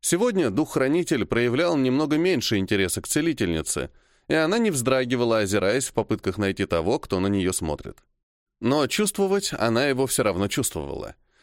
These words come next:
так что придется ей оставаться в старой квартире, которая тоже неплохо защищена.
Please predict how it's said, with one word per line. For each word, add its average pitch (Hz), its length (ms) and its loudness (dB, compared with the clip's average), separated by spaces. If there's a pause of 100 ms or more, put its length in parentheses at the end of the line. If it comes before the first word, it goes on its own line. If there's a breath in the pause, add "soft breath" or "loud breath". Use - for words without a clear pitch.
(120)
так 202 140 2
что - 140 -2
придется 190 460 0
ей 139 200 2
оставаться 117 520 0
в - 60 -6
старой 104 300 0
квартире, 92 640 -2 (220 soft breath)
которая 226 360 0
тоже 202 340 0
неплохо 127 440 0
защищена. 101 680 -4